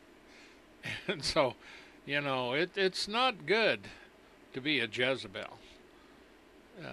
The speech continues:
I had an old prophet friend that Tower and I was at one of his meetings, and he was preaching about Jezebel. You know, and, and there's, there's a lot of Jezebels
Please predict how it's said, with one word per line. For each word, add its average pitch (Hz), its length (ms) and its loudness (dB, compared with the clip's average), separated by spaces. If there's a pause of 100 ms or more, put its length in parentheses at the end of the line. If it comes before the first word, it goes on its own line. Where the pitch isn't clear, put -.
I 135 60 -10
had 135 200 2
an 127 120 -6
old 120 200 -2
prophet 135 440 2 (160)
friend 120 300 -4
that 117 100 -10 (280)
Tower 120 300 0
and 117 80 -4
I 117 80 0
was 110 220 -6
at 120 180 0
one 123 180 -4
of 110 80 -10
his 104 160 -10
meetings, 117 520 -4
and 107 100 -8
he 107 100 -8
was 101 300 -12 (600)
preaching 117 360 -4
about 101 340 -8
Jezebel. 101 560 -8 (1500)
You 120 120 0
know, 113 220 -4
and, 110 120 -8
and 127 200 -6
there's, 226 320 4
there's 185 240 2
a 190 40 4
lot 220 280 8
of 127 140 2
Jezebels 123 680 2